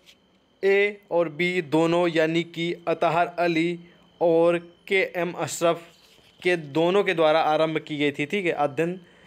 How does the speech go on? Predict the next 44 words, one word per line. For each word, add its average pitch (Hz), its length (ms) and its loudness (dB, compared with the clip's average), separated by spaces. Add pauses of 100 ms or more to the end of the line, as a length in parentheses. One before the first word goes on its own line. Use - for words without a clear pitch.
के 160 80 -4
विद्वानों 147 420 0
के 139 40 -6
द्वारा 156 180 2
आरंभ 127 380 0
की 117 140 -12
गई 113 140 -6
थी। 113 120 -12
राइट 143 260 0
आंसर 185 220 -2
इस 180 100 -6
क्वेश्चन 185 300 -4
का 185 100 0
हम 180 100 -2
कर 180 160 0
देंगे 185 360 0 (220)
ऑप्शन 147 280 -2
नंबर 170 260 0
डी। 139 200 -4
तो 147 120 -6
ध्यान 156 320 -2
रखिएगा 160 340 -2
ये 143 280 -4
दोनों 127 320 -6
ऑप्शन, 120 400 -8 (420)
ओके, 180 180 0 (580)
राइट 151 240 0
यही 139 160 0
दोनों 120 340 -4
हैं, 110 120 -18 (1000)
ये 127 40 -14
दोनों 156 380 2
हैं, 202 80 2
तो 202 100 -2
इसलिए 170 280 -2
इस 151 160 -4
पर 156 120 -6
क्लिक 135 280 -8
करेंगे 117 320 -6
हम। 110 140 -12 (220)
अगला 160 200 0
क्वेश्चन 208 320 0
है 208 80 0
कि 208 240 -4